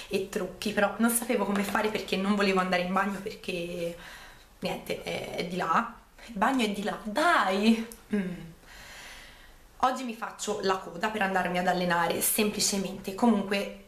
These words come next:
al limite quando li voglio lasciare sciolti faccio così, con le mani proprio leggermente bagnate in questa maniera, vedete? Non è che gocciolano neanche più di tanto, faccio un po'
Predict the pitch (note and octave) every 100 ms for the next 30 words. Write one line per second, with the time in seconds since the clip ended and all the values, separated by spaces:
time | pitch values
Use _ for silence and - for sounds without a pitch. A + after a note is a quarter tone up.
0 | - G#3+ A#3 A3+ G#3 G#3 G#3+ F3+ - -
1 | - - - - A#3 A#3 A#3 A#3 A#3 -
2 | - - - - G3+ G3+ G3+ G#3 G3 F#3+
3 | - F#3 F#3+ F#3+ - F3+ F3 - F#3+ F#3
4 | F#3 - G3 - A#3 G#3+ F#3+ F3 F3+ B3+
5 | - - - - - - G#3+ A3 A#3+ C#4+
6 | B3+ A#3 A#3 - - - - - - -
7 | - - A3+ A3 - G#3 G3+ - - -
8 | - - - - - - - - - -
9 | - - G3 G#3+ G3+ A3 A3 A#3 A3 G#3+
10 | F#3+ G3 G3 F3 - G3 F#3+ F#3 - F#3+
11 | F#3 F3+ E3+ E3+ F3 F#3 F3 F#3 F#3 F#3+
12 | - - - G3 F#3+ F#3+ F#3 F#3+ F#3 -
13 | F#3 F3+ F3+ F3 - - F3+ F3+ E3+ F3
14 | - G3 G3+ - G#3 F#3 B3